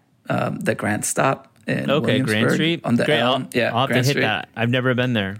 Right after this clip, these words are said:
Speaker 2: I'll have to hit that.
Speaker 1: Yeah.
Speaker 2: Javier, we ask all guests in the Taste Podcast, if you could write a cookbook or food culture book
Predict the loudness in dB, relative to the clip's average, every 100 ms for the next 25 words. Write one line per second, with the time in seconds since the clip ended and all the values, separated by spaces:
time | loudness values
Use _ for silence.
0 | -14 -12 -10 -6 -6 -4 -6 -6 -10 _
1 | _ -20 _ -20 -12 -4 -4 -4 _ _
2 | _ _ -4 0 2 2 2 0 -2 -2
3 | 0 0 0 0 0 0 -2 -2 0 0
4 | 0 -4 -10 -8 -4 -2 0 2 2 2
5 | -4 -2 -2 0 -2 -2 -4 -20 -20 -20
6 | -6 -6 0 2 2 2 -2 0 0 2
7 | 0 0 -4